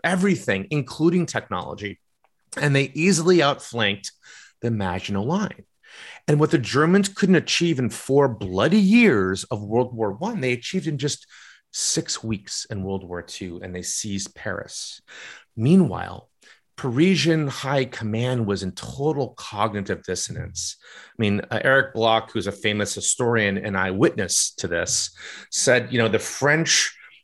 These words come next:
their minds were too inelastic to, to comprehend what was happening to them as the German tanks were rushing down the boulevards. You know,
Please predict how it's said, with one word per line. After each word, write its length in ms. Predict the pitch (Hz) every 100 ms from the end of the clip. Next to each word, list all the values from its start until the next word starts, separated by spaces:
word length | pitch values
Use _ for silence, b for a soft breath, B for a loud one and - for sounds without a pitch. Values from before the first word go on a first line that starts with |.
| -
their 120 | 127
minds 420 | 123 131 156 151
were 220 | 120 117
too 480 | - - 147 151 156
inelastic 1000 | 147 127 107 95 98 160 196 - 95 92 _
to, 80 | - - -
to 100 | 127
comprehend 920 | - 160 185 180 127 160 156 113 98 B B B
what 160 | 127 131
was 180 | 139 -
happening 500 | 135 151 165 165 156
to 80 |
them 200 | 127 113 120
as 520 | 139 170 190 185 - B B B -
the 100 | 120
German 380 | 101 123 127
tanks 400 | 110 - 127 113
were 140 | 107 98
rushing 560 | 95 120 135 - 139
down 300 | 113 110 110
the 60 | 104
boulevards. 1000 | - 95 147 160 - - - - - - B B B B B
You 80 | 135
know, 380 | 123 120 117